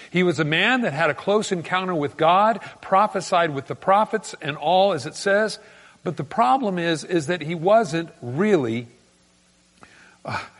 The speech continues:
he didn't really finish well. And this is a, this is a problem that we find here. Now,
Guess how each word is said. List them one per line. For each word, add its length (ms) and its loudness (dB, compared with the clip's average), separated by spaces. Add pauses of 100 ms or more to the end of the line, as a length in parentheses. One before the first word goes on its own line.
he 100 -2
didn't 240 0
really 240 -2
finish 400 -6
well. 380 -2
And 120 -2
this 180 0
is 120 -2
a, 240 0
this 180 0
is 120 -6
a 60 -6
problem 580 0
that 160 -6
we 140 -2
find 380 -2
here. 140 -2
Now, 300 0